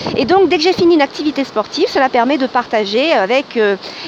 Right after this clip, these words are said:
les personnes qui me suivent. Alors pour l'instant, il n'y a que, qu'une seule personne qui me suit, c'est Thomas de Osmosen qui me fait des petits, euh, kudos, c'est-à-dire des,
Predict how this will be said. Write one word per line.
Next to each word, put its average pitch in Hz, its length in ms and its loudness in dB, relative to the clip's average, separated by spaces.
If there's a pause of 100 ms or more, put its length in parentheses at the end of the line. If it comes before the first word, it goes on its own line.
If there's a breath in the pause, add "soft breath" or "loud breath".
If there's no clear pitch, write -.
les 233 100 2
personnes 370 340 0
qui 320 120 0
me 277 60 2
suivent. 185 220 -2
Alors 180 120 2
pour 320 160 -2
l'instant, 359 440 2
il 269 140 0
n'y 269 140 0
a 262 80 0
que, 208 520 2
qu'une 370 260 -2
seule 349 200 0
personne 247 400 -2
qui 214 120 -10
me 220 60 -6
suit, 247 280 -6 (320 loud breath)
c'est 254 200 -2
Thomas 277 360 2
de 226 340 2
Osmosen 277 720 0
qui - 100 -8
me 247 60 -4
fait 269 140 -6
des 240 140 -4
petits, 254 420 -2
euh, 202 40 -2
kudos, 277 360 2
c'est-à-dire 233 500 -2
des, 190 220 0